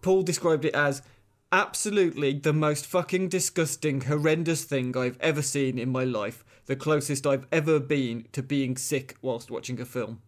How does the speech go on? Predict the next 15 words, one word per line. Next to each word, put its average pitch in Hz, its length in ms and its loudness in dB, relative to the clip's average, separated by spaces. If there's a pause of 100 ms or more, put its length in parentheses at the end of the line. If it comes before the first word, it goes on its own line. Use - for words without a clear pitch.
(960)
That's 127 220 -10
what - 220 -6
Paul 127 240 -2
said. - 300 -12 (120)
And 127 100 -4
we 131 120 0
all 143 100 0
know 135 140 2
the 127 80 0
kind 127 220 -4
of 120 80 -8
things 120 200 -8
Paul's 120 400 -6
seen. 95 300 -12 (720)
Um, 110 400 -10